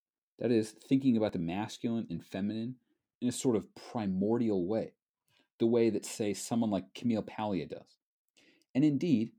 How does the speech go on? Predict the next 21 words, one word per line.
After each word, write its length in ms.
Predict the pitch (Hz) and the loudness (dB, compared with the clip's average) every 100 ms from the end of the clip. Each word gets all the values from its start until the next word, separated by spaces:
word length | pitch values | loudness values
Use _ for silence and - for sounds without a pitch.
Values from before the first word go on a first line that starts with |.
| _ | _
in 120 | 117 123 | 2 2
this 140 | - | 2
section, 440 | 117 104 - 110 - | -4 -4 -6 -8 -8
Cowan 400 | - 135 165 135 | -4 0 0 -2
laudably 640 | 98 95 113 165 135 90 | -2 -2 0 -2 0 -2
sets 320 | - 113 - | -2 -4 -4
aside 500 | 98 - 98 76 71 _ _ _ | -8 -6 -6 -6 -12 _ _ _
contemporary 680 | - 104 - 135 135 143 139 | -6 -6 0 -2 0 -2 -2
political 420 | - 92 110 127 | -2 -2 -2 -2
platitudes 640 | 139 - 120 127 - 90 85 | -6 -4 -2 -2 -4 -8 -6
about 180 | 78 - | -10 -6
feminism, 480 | 98 107 80 85 - _ _ _ - _ _ _ | -2 0 -2 -8 -18 _ _ _ -20 _ _ _
and 140 | - 110 | -8 -4
she 140 | 143 | -4
seeks 340 | - 185 180 - | -4 -4 -6 -6
to 120 | 151 | -8
show 340 | - 160 185 | -2 0 2
the 100 | 151 | 2
reader 260 | 90 - - | 0 -2 -8
the 60 | 117 | -10
feminine 580 | - 127 107 131 143 | -8 -2 0 0 0